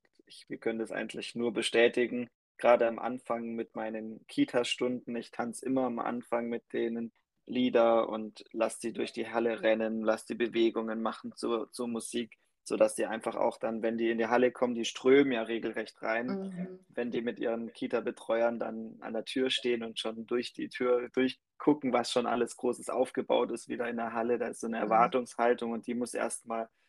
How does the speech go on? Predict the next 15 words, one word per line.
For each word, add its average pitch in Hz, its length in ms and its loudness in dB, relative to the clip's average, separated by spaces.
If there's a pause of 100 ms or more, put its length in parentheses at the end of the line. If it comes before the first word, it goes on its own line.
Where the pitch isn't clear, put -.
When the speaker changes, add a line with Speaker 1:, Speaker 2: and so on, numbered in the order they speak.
(140)
Speaker 1:
müssen 117 260 -8
die 117 60 0
erstmal 113 340 -2
auch, 113 220 -2 (220)
ist - 120 -6
ja 117 80 2
auch 110 100 -2
eine 113 140 -4
Raumerfahrung 113 800 2
für 110 140 -6
die 107 120 -8
Kinder, 117 340 -6
wenn 113 180 -6
die 175 200 -4
Speaker 2:
Ja. - 60 -14